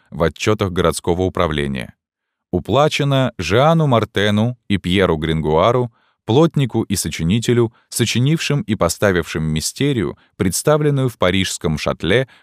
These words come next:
по случаю въезда господина легата, на вознаграждение действующих лиц, на снабжение их костюмами,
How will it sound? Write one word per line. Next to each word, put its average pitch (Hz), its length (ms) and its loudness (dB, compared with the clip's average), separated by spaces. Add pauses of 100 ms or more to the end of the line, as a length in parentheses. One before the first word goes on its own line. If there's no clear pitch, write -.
по 87 120 2
случаю 139 520 -2
въезда 113 440 0
господина 101 500 0
легата, 87 600 -2 (280)
на 95 140 2
вознаграждение 87 880 0
действующих 85 640 -4
лиц, 110 320 -4 (260)
на 98 120 0
снабжение 104 680 2
их 85 240 -4
костюмами, 131 680 -2